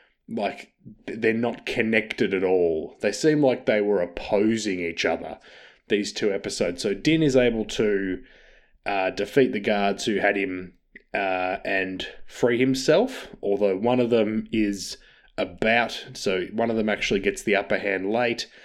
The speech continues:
and is actually about to kill him, but then Grogu shows up. He, he went after them. Of course he did. He loves his dada. Um, and he just, <laughs> this, this part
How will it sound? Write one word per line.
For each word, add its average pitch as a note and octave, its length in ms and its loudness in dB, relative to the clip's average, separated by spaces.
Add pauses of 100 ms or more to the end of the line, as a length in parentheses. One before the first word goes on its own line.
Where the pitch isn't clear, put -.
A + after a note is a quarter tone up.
(180)
and G2 120 0
is G#2+ 100 0
actually G#2 280 2
about F2+ 200 2
to F2 60 -6
kill B2+ 320 4
him, B2+ 300 2 (300)
but G#2+ 160 0
then E2+ 220 0
Grogu C3 540 4
shows B2 400 2
up. B2 240 2
He, G#2+ 220 2
he A#2 120 2
went A2+ 220 0
after A#2+ 380 0
them. A#2 180 -2
Of F#2+ 140 -8
course B2 260 2
he A#2 140 -2
did. A#2 180 4
He G#2 100 0
loves A2+ 240 2
his G2+ 140 -4
dada. A2+ 560 2 (460)
Um, A2+ 720 0 (100)
and B2 220 -2
he G#2 80 -4
just, - 480 -10 (140)
<laughs> - 140 -20
this, C#3 320 2
this C3+ 320 2
part G#2+ 440 -2